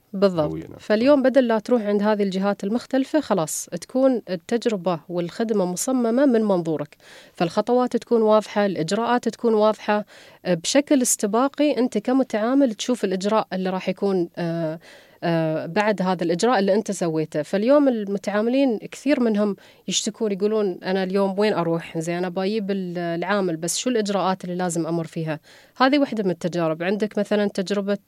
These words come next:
Speaker 1: آه، الحصول على الأرض السكنية.
Speaker 2: نعم.
Speaker 1: اليوم عشان تحصل على منحة أرض سكنية، آه، سابقًا كانت ال-، كان المتعامل يروح عند جهات مختلفة.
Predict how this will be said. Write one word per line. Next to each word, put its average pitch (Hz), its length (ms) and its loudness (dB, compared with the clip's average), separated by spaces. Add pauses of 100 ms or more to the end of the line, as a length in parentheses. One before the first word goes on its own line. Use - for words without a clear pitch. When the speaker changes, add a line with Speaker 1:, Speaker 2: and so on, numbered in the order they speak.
Speaker 1:
آه، 175 300 -2
الحصول 202 440 -2
على 185 180 0
الأرض 170 760 -2
السكنية. 185 580 -4 (380)
Speaker 2:
نعم. 85 80 -12 (220)
Speaker 1:
اليوم 208 340 0
عشان 226 280 -2
تحصل 226 320 -2
على 185 180 0
منحة 214 340 -2
أرض 196 120 -2
سكنية، 247 640 -2 (360)
آه، 175 800 -4
سابقًا 247 580 0
كانت 220 440 0
ال-، 185 340 -4
كان 226 240 -2
المتعامل 208 540 -2
يروح 202 320 -2
عند 185 120 0
جهات 185 360 -4
مختلفة. 165 420 -8